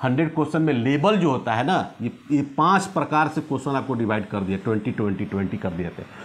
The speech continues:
तो हंड्रेड में से ट्वेंटी परसेंट ऐसे क्वेश्चन होते हैं जो आपको बिल्कुल ईजी होते हैं। जैसे, अ, फर्स्ट बैटल ऑफ पानीपत, पानीपत का प्रथम युद्ध कब हुआ था या किसके किसके बीच हुआ था, ठीक है, ये हुआ था।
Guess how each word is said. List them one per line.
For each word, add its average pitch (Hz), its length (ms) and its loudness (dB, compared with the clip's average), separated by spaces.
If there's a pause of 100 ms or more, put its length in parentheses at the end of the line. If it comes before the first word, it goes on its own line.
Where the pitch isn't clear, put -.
(120)
तो 131 120 2
हंड्रेड 135 440 2
में 175 100 0
से 170 160 -2
ट्वेंटी 135 380 0
परसेंट 160 380 -2
ऐसे 123 320 0
क्वेश्चन 139 360 -2
होते 95 260 -4
हैं 170 180 0 (260)
जो 117 140 4
आपको 131 320 2
बिल्कुल 127 480 -2 (120)
ईजी 101 240 -2
होते 90 240 -2
हैं। 87 100 -2
जैसे, 123 280 2
अ, - 800 -2
फर्स्ट 151 320 -2
बैटल 135 320 2
ऑफ 127 140 0
पानीपत, 110 500 -2
पानीपत 127 480 0
का 127 100 0
प्रथम 120 460 -2
युद्ध 117 140 -4 (100)
कब 98 200 0
हुआ 87 160 -2
था - 160 -2
या 135 140 2
किसके 127 380 -4
किसके 131 360 -4
बीच 101 300 -4
हुआ 85 140 -4
था, - 200 -10 (120)
ठीक 151 120 2
है, 180 140 2 (280)
ये 139 160 4
हुआ 87 220 -2
था। - 160 -14